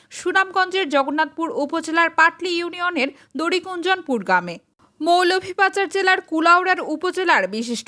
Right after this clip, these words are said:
জিনবিজ্ঞানী ডক্টর আবেদ চৌধুরী একটি নতুন জাতের ধান উদ্ভাবন করেছেন। নতুন আবিষ্কৃত পঞ্চব্রীহি নামের এই ধানের মতোই নতুন জাতের ধান চাষ করে সাফল্যের মুখ দেখেন প্রবাসী উদ্যোক্তা আজম খান। এই বিষয়ে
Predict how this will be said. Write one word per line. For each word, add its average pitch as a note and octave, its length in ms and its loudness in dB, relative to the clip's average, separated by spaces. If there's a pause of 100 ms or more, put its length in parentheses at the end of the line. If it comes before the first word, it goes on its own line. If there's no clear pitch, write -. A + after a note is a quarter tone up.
(140)
জিনবিজ্ঞানী E4 680 -2
ডক্টর D4 400 2
আবেদ C4+ 320 2
চৌধুরী F4+ 400 -2
একটি C#4+ 220 -2
নতুন C#4+ 360 -2
জাতের F4 380 0
ধান - 300 2
উদ্ভাবন C4 540 -2
করেছেন। F#3+ 460 -4 (340)
নতুন C#4+ 360 2
আবিষ্কৃত C#4 500 0 (120)
পঞ্চব্রীহি D#4 600 0
নামের F4 340 2 (200)
এই C#4+ 80 0 (100)
ধানের D4 280 0
মতোই E4+ 360 0
নতুন C4+ 300 0
জাতের C#4 340 0
ধান A3+ 220 0 (100)
চাষ A#3 280 4
করে D4+ 260 0 (360)
সাফল্যের F4 500 2
মুখ A#3+ 200 -6
দেখেন G#3+ 360 -2 (280)
প্রবাসী F4 480 0
উদ্যোক্তা F4+ 480 0 (120)
আজম A3 260 0
খান। G3+ 220 -2 (800)
এই F4 140 0
বিষয়ে E4+ 440 2